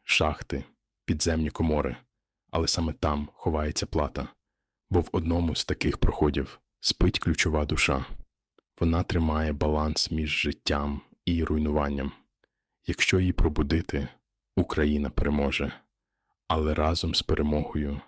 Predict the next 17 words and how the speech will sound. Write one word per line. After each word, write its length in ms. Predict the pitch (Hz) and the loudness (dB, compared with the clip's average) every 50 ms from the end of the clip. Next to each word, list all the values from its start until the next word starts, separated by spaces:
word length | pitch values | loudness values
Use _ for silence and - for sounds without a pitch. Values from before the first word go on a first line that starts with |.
| _ _ _ _ _ _ - | _ _ _ _ _ _ -4
відкриється 600 | 90 - - - 87 82 82 85 - - 78 73 | -4 -4 -4 -4 -2 0 0 -2 -2 -2 -2 0
ще 320 | - - - - - 78 | 0 2 2 2 2 2
один 260 | 73 73 71 73 71 | 2 0 0 -2 -4
фронт. 480 | - - - 73 67 60 - - - - - _ _ _ _ _ _ _ _ _ _ _ _ _ _ | -4 -2 -2 -2 -2 -2 -4 -8 -14 -16 -18 _ _ _ _ _ _ _ _ _ _ _ _ _ _
Фронт 640 | - - - 78 78 73 71 69 67 - - - - - _ _ - | -10 -6 -2 0 2 2 0 0 -4 -6 -8 -10 -10 -12 _ _ 2
проти 360 | - - 80 80 - - - | 4 4 4 4 0 -2 -2
себе. 420 | - - 76 69 67 - - 62 - - _ _ _ _ _ _ _ _ _ - | -2 0 0 0 0 -2 -4 -6 -8 -12 _ _ _ _ _ _ _ _ _ -6
Бо 100 | - 78 | -4 -4
ця 220 | - - - 82 78 | -2 0 0 0 0
душа 420 | 82 80 - - 80 76 76 78 - _ _ _ _ _ | 0 0 0 0 0 -2 -2 -4 -8 _ _ _ _ _
не 140 | 87 85 82 | 0 0 0
воїн. 460 | 78 - 78 73 73 71 69 67 64 - _ _ _ _ _ _ _ _ _ _ - | 2 2 2 2 2 0 -2 -4 -6 -10 _ _ _ _ _ _ _ _ _ _ -2
Вона 220 | 85 82 80 76 | 0 0 2 2
суддя. 480 | - - - 78 76 - 73 69 65 - - _ _ _ _ _ _ _ _ - | 0 0 -2 -2 -2 0 0 0 -2 -4 -8 _ _ _ _ _ _ _ _ -2
І 80 | 92 | 0
вона 220 | 80 82 82 80 78 | 2 2 2 0 0
спитає, 500 | - - - - - 71 67 65 62 | -2 -4 -4 -2 -2 -2 -2 -2 -4